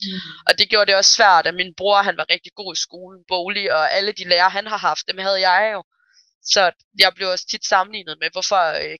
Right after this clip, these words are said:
Speaker 2: kan du ikke det, og han kunne det, og hvorfor gør du ikke sådan der, fordi det kunne han gøre," og
Speaker 1: Var det så samme procedure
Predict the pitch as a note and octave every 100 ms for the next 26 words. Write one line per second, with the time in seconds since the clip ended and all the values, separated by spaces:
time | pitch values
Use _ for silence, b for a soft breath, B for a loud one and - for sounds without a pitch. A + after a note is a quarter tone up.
0 | - F#3 F3 E3 F#3 E3+ D#3+ - E3 F#3+
1 | - F#3 - F3+ F#3+ - D3 F#3 - F3+
2 | E3+ E3+ E3 - G3 F#3+ - - - -
3 | D#2 - _ - B2+ F#3 - - A1+ -
4 | - - B B B B _ _ _ _
5 | _ _ F3 F3 F3 G3+ G3+ - E3+ F#3
6 | G#3+ A#3 A3 - - G3+ - - F#3+ F#3
7 | G#3